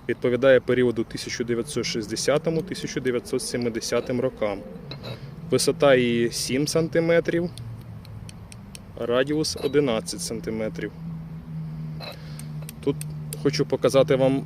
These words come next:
маленький недо-, недолік, є сколик. От, будь ласка, на відео. А так в цілому в досить гарному стані. Позолота не потерта, вся ціленька.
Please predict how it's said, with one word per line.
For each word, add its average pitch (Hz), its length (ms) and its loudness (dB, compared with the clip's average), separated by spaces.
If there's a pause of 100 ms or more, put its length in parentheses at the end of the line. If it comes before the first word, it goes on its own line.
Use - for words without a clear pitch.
маленький 135 480 4
недо-, 131 440 4
недолік, 131 560 4
є 123 200 2
сколик. 160 500 6 (640)
От, 113 100 -6
будь 113 180 -6
ласка, 117 360 0
на 117 140 -4
відео. 107 400 -2 (4000)
А - 80 -2
так 143 220 0
в - 100 -8
цілому 139 540 4 (340)
в 117 60 -8
досить 123 300 0
гарному 120 480 2
стані. 165 460 0 (920)
Позолота 123 500 4
не 113 140 4
потерта, 131 640 2 (180)
вся 120 220 0
ціленька. 143 640 2